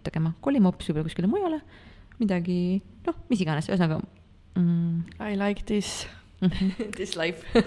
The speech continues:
Speaker 1: <laughs> Et, ähm, ja siis, äh, aga ühesõnaga, mu selle jutu mõte oli nüüd see, et vanasti justkui oli see tõesti see, aa, ebapüsiv, sul on midagi viga, mingi jama, sa oled, kas sa oled konfliktne või no mis sul on nagu, on ju.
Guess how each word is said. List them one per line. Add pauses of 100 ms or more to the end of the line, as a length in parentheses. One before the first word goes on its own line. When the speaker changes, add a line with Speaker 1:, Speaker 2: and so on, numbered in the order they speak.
(380)
Speaker 1:
<laughs>
Et,
ähm, (140)
ja
siis,
äh, (140)
aga
ühesõnaga, (500)
mu
selle
jutu
mõte
oli
nüüd
see, (140)
et
vanasti
justkui
oli
see
tõesti
see, (440)
aa,
ebapüsiv,
sul
on
midagi
viga,
mingi
jama,
sa
oled,
kas
sa
oled
konfliktne (480)
või
no
mis
sul
on
nagu,
on
ju.